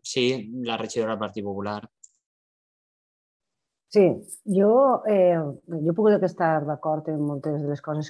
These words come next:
Speaker 2: que, que presenta la moció el regidor, però, com diu, que sí que se l'ha estudiat i li ha paregut,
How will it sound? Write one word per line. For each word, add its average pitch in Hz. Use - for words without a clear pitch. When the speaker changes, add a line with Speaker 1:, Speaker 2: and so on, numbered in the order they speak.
Speaker 2:
que, 143
que 151
presenta 143
la 139
moció 151
el 147
regidor, 156
però, 170
com 165
diu, 160
que 147
sí 160
que 196
se 214
l'ha 208
estudiat 202
i 185
li 185
ha 180
paregut, 175